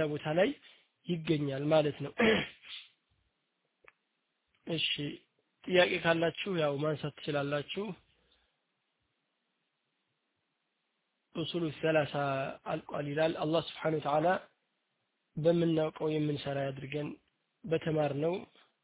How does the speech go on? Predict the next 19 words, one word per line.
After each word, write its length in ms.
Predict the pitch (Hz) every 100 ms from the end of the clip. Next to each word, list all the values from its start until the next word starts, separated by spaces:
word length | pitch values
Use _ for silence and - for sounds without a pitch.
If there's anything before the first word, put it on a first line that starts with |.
| _ _
የምንጠቀም 760 | 160 151 147 143 - - 156 147
ያድርገን። 460 | 139 135 139 165 - _ _ _ _ _ _ _ -
እንደዚሁም 480 | 165 165 156 180 185
አላህ 300 | 151 156 143 151
ያው 160 | 139 135
ጀዛቸውን 480 | - 156 165 - 147
ይክፈላቸው 500 | 139 143 139 131 160
ሼክ 200 | 147 147
እስላም 340 | 131 - 147 147 - _ _ _ _ _ _ _ _ _ _ _ _ _ _ _ _ _ _
አብዱል 340 | 156 156 147 147
ወሃብን 600 | 147 120 143 139 143 170
ያው 180 | 156 131
ይሄንን 380 | 135 143 147 143 131
ኪታብ 320 | - 139 135 175
አጭር 280 | 160 - 147
ሪሳላ 300 | 147 139 139
የጻፉት። 520 | 143 - 143 135 170 - - - - _ _ _
ያው 140 | - 208
እነሱ 300 | 190 170 -